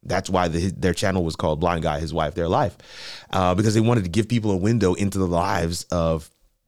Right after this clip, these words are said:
what they live on a day-to-day basis. I think it's a phenomenal idea, by the way. Uh, so we're talking about somebody who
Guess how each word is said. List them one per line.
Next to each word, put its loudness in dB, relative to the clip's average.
what 2
they 2
live 4
on 2
a 2
day-to-day 2
basis. 0
I -2
think 0
it's -10
a -10
phenomenal 0
idea, -4
by -4
the -12
way. -8
Uh, 2
so -4
we're 0
talking -4
about -4
somebody 0
who 0